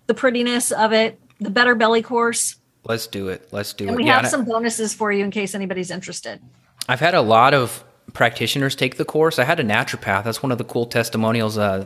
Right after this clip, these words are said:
Speaker 2: th-, a lady named Doctor Rachel Bright. She took my course, and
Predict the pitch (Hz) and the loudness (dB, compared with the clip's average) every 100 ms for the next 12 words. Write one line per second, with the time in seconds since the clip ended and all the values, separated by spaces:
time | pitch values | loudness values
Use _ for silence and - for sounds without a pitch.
0 | - 117 - 113 120 117 107 104 110 - | -4 -6 -4 -2 0 2 0 2 2 2
1 | 107 101 110 113 101 95 117 - - - | 2 2 0 -2 0 2 2 -2 -10 -12
2 | - - 147 175 127 107 - 120 139 - | -8 -6 -2 -2 0 -2 2 2 2 -2
3 | - - _ _ 117 120 120 107 | -8 -20 _ _ -2 2 2 -2